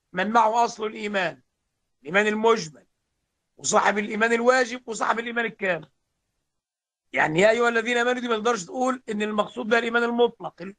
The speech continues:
لا، لأن صاحب الإيمان، أصل الإيمان، الإيمان كله داخل في الخطاب، ينادى.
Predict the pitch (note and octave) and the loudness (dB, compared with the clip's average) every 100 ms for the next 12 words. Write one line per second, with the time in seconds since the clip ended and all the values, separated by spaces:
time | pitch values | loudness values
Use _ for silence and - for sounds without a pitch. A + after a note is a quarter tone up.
0 | _ G3+ G#3 G#3 _ _ _ _ _ _ | _ 2 4 2 _ _ _ _ _ _
1 | - D#3+ F3+ - - G#3 G#3+ A3 A3+ G#3+ | -4 -2 0 0 2 2 2 2 2 -2
2 | _ _ _ _ _ _ _ _ _ _ | _ _ _ _ _ _ _ _ _ _
3 | - G3 G3 G#3 G#3 A#3 G#3+ A#3 C#4+ D4+ | 0 2 2 0 -4 -2 0 4 2 0
4 | - _ _ _ _ _ _ - F#3 A#3 | -12 _ _ _ _ _ _ -8 0 0
5 | - C4 C#4 C4+ C4 A#3+ G#3+ G3+ E3 F#3 | 2 2 2 2 0 0 -6 -12 -14 -10
6 | G3 F#3+ D#3 - _ _ _ _ _ _ | -2 0 0 -4 _ _ _ _ _ _
7 | _ E3 F#3+ G#3+ F#3+ - | _ -2 4 4 4 -2